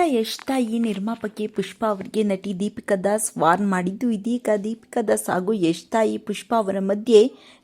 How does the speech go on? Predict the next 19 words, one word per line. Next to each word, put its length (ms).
ಜಗಳ 440
ಶುರುವಾಗಿದೆ. 840
ದೀಪಿಕಾ 380
ಅವರ 280
ಮಾತಿಗೆ 540
ಪುಷ್ಪಾ 420
ಕೂಡ 300
ಖಡಕ್ 420
ಆಗಿ 240
ಮಾತನಾಡಿದ್ದು 920
ದೀಪಿಕಾ 380
ದಾಸ್‌ಗೆ 420
ಟಾಂಗ್ 280
ಕೊಟ್ಟಿದ್ದಾರೆ. 600
ಹಾಗಾದ್ರೆ 640
ಆಗಿತ್ತೇನೋದೆಲ್ಲ 800
ಸಂಪೂರ್ಣವಾಗಿ 920
ನೋಡೋಣ 440
ಬನ್ನಿ. 380